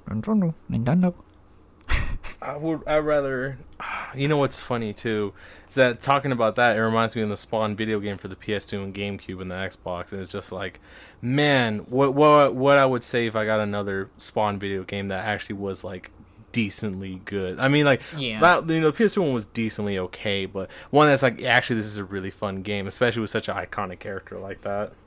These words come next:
Speaker 1: I guess to sum it all up, you could probably consider a game like Force Unleashed as a three D beat 'em up. You're just using a lightsaber, so it's like you have a bat from Streets of Rage or Final Fight
Speaker 2: Yeah.
Speaker 1: the whole entire time.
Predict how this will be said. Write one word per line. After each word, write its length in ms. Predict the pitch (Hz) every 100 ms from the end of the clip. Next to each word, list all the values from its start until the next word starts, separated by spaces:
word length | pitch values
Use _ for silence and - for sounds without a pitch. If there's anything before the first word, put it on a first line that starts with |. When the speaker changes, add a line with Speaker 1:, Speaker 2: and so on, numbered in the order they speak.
| _
Speaker 1:
I 80 | 131
guess 240 | 131 151 -
to 200 | - 135
sum 240 | - 147
it 80 | 139
all 220 | 135 131
up, 260 | 123 - - - - - -
you 120 | 269 269
could 260 | - 226
probably 360 | 208 165 143 143
consider 540 | 143 131 139 127 120 -
a 80 | 143
game 260 | 120 120 113
like 180 | 113 -
Force 280 | 113 104 113
Unleashed 400 | 107 104 - 110
as 140 | 101
a 60 | 98
three 200 | - 104
D 120 | 104
beat 200 | 104 107
'em 120 | 113
up. 200 | 131 - - -
You're 120 | 147
just 240 | 139 151 151
using 300 | 156 151 151
a 40 |
lightsaber, 680 | 151 151 151 113 98 85 -
so 200 | - 123
it's 180 | 107 -
like 200 | 120 107
you 60 | 120
have 200 | 117 120
a 60 |
bat 420 | 117 131 110 - -
from 360 | 110 104 107 -
Streets 380 | - 117 110 117
of 120 | 110
Rage 400 | 117 101 85 -
or 260 | 104 85 - _ -
Final 280 | - 107 110
Fight 220 | - 123
Speaker 2:
Yeah. 240 | 156 98 90
Speaker 1:
the 80 | 107
whole 180 | 120 110
entire 340 | 107 110 98
time. 320 | 62 - -